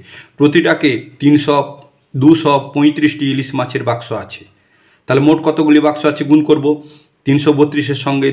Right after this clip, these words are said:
দুশো পঁয়ত্রিশ গুণ। দেখো, তিনশো বত্রিশ সঙ্গে দুশো পঁয়ত্রিশ গুণ। তোমরা এই পদ্ধতিতে গুণ করার চেষ্টা করবে না, তোমরা তখন ভুলভাল করে ফেলবে। তোমরা এই পদ্ধতিতে গুণ করবে, এই পদ্ধতি। দেখো, যেই পদ্ধতি দেখিয়ে দিচ্ছি, এই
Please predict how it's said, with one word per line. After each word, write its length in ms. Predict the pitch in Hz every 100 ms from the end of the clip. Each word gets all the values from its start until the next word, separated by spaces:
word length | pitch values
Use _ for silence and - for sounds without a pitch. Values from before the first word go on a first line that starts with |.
| 131
দুশো 260 | 131 143 180 175 -
পঁয়ত্রিশ 340 | 131 123 120 -
গুণ। 100 | 110 110
দেখো, 180 | 117 190 - - - -
তিনশো 240 | 135 131 139
বত্রিশ 320 | 135 135 139 -
সঙ্গে 220 | 135 135 127 123
দুশো 180 | 120 135
পঁয়ত্রিশ 340 | 123 117 117 117
গুণ। 120 | - - - - _ -
তোমরা 240 | 143 151 147
এই 80 | 143 156
পদ্ধতিতে 460 | 156 147 151 139 147 135
গুণ 120 | 147 143
করার 160 | 135 -
চেষ্টা 220 | 127 135 120
করবে 220 | 117 107 101
না, 80 | 90 - _ -
তোমরা 220 | 131 131 131
তখন 160 | 131 143
ভুলভাল 340 | 139 143 120 127 117
করে 120 | 104
ফেলবে। 260 | - 98 90 - _ _ - - _ _ _ -
তোমরা 200 | 139 156 156
এই 80 | 175 175
পদ্ধতিতে 400 | 156 151 151 127 117
গুণ 100 | 113 104
করবে, 160 | 95 104
এই 80 | 131 127
পদ্ধতি। 280 | 120 110 113
দেখো, 160 | 131 151 143
যেই 120 | 147
পদ্ধতি 280 | 139 131 131 131
দেখিয়ে 240 | 123 135 123
দিচ্ছি, 260 | 117 - - - - _ _
এই 100 | 135